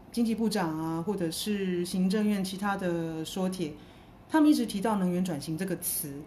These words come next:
诶，现在已经变成是一个大家朗朗上口的词了。我宁愿在谈这个早教外推的新方案的时候，我们同时要谈能源的转型，有吗？我们，我完全没有看到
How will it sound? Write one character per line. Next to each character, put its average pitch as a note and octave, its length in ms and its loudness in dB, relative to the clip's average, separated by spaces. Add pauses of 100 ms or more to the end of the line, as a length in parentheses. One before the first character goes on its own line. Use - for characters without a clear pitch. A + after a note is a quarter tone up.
(180)
诶， D#4 180 4
现 D#4+ 160 4
在 D4+ 80 4
已 G#3 60 2
经 A#3 100 2
变 B3+ 140 2
成 G#3+ 100 2
是 G#3 140 -4
一 F#3+ 120 -2
个 F3+ 320 -2
大 G#3+ 120 -2
家 G#3 140 0
朗 F3+ 120 -2
朗 E3+ 140 0
上 G3 180 -2
口 E3 120 -4
的 C3+ 160 -12
词 D3+ 240 -6
了。 C#3+ 120 -8 (280)
我 G#3+ 140 6
宁 A3 240 10
愿 D4 360 6 (200)
在 D4+ 120 4
谈 G#3+ 280 2
这 A#3+ 80 2
个 A#3 60 4
早 F#3+ 200 0
教 A3 220 2
外 A3+ 160 6
推 G#3 280 2
的 F#3+ 80 -2
新 G#3 220 0
方 G3 180 0
案 F#3+ 140 -2
的 F3 80 2
时 F3 180 -2
候， F#3+ 140 0
我 E3 80 2
们 E3+ 160 2
同 A#3 220 6
时 B3 160 4
要 B3+ 160 6
谈 F3+ 260 0
能 E3+ 160 2
源 F3 100 2
的 E3+ 120 2
转 D#3 200 -4
型， D3+ 280 -2 (240)
有 E3 160 4
吗？ A#3 200 4
我 C4+ 80 6
们， G#3 220 4
我 G#3+ 120 4
完 A#3+ 140 6
全 C#4+ 140 4
没 D4+ 60 8
有 C4+ 100 8
看 C4+ 180 4
到 B3 320 4